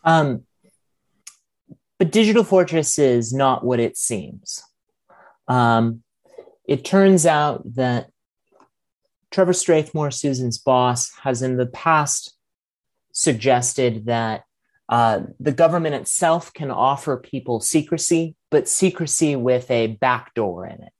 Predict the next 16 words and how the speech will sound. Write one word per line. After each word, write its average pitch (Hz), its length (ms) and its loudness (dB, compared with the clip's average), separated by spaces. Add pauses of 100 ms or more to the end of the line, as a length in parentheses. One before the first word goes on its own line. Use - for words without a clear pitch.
(140)
that 127 140 2
it 135 140 0
can 135 160 -10
have, 123 240 0
there 127 100 0
can 127 140 -6
be 120 100 0
some 120 380 -2 (240)
sort 143 160 -2
of 131 80 0
officially 165 580 0 (160)
authorized 127 1000 -4 (340)
cryptographic 127 1040 0 (180)
algorithm, 120 960 0 (220)
but 127 440 2 (1800)
privately, 123 960 2